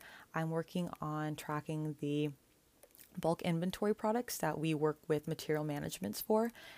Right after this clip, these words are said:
that are stocked in the med rooms, as well as submitting my first formulary request. So that's really exciting to the P and T committee. And basically for the bulk inventory, there's just kind of things that are going on with it internally. And so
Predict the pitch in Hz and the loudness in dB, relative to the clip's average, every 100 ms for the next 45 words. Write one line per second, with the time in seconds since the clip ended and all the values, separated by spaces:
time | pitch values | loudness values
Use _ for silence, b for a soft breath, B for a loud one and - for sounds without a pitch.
0 | B - 160 151 - 160 156 - 156 151 | B -2 0 0 -2 -2 -2 -4 -2 0
1 | 156 160 175 185 - 156 147 147 147 147 | 0 0 0 -2 -2 -4 -2 -2 0 -2
2 | - 147 147 147 - B B - 170 165 | -6 -6 -4 -4 -8 B B -2 2 2
3 | 180 180 160 - 233 - - 202 190 156 | 2 0 -2 6 6 6 4 4 6 4
4 | 147 147 180 - - 165 - - - 175 | 4 4 2 0 0 0 -2 -4 0 2
5 | - 175 185 196 - - 151 151 165 - | 0 0 4 4 2 0 2 2 -2 -2
6 | 147 147 - 147 151 - 147 151 147 147 | -2 -2 0 0 2 2 0 0 0 2
7 | 196 - B B B B 165 160 160 160 | 2 0 B B B B -2 0 0 0
8 | 156 214 - 214 185 175 - 156 156 156 | 6 6 6 2 2 2 2 2 4 2
9 | 156 156 151 156 - 156 165 - 170 170 | 0 0 2 2 0 -2 -2 -2 0 2
10 | 190 190 156 151 - 156 151 151 151 147 | 4 6 6 4 0 -2 0 0 0 0
11 | 151 147 147 147 147 147 147 147 147 - | 0 0 0 0 0 -2 -2 0 0 -2
12 | 139 143 170 180 _ - 165 165 - 180 | -2 -2 -4 -6 _ -2 0 2 2 0
13 | 170 - 151 151 160 160 151 - - | 0 -2 -2 -2 -2 -2 -4 -4 -4